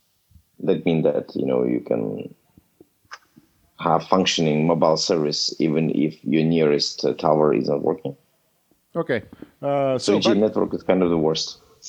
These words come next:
Speaker 2: Thank you.
Speaker 1: Not
Speaker 2: Um,
Speaker 1: very reliable and, uh, yeah.
Speaker 2: Okay. Uh, back to the audience. Do we see any more hands? Any more questions, please? No? Somebody was moving their hand, but that was unintentional, I think.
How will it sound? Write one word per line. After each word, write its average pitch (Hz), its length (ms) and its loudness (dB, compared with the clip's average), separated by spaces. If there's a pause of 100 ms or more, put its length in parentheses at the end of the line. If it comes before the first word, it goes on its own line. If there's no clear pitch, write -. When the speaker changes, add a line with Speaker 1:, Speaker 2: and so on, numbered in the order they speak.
(120)
Speaker 2:
Thank 175 180 -4
you. 117 100 0
Speaker 1:
Not 135 200 2
Speaker 2:
Um, 135 160 2
Speaker 1:
very 123 120 2
reliable 113 640 0
and, 92 360 -4
uh, 80 300 -2 (320)
yeah. - 220 -12 (360)
Speaker 2:
Okay. 190 220 -6 (120)
Uh, 135 320 0
back 170 240 -2
to 180 60 -2
the 165 120 0
audience. 156 400 0 (100)
Do 143 100 -6
we 147 220 -2
see 147 480 -2 (720)
any 170 140 -2
more 202 160 2
hands? 208 240 0
Any 202 140 2
more 208 140 2
questions, 220 380 0
please? 240 380 -2 (1400)
No? 208 280 0 (960)
Somebody 165 300 0
was 147 160 0
moving 151 340 -2
their 123 120 0
hand, 120 200 -2
but 90 120 -6
that - 180 -8
was - 300 -10
unintentional, 104 640 -6
I 90 60 -8
think. 107 200 -16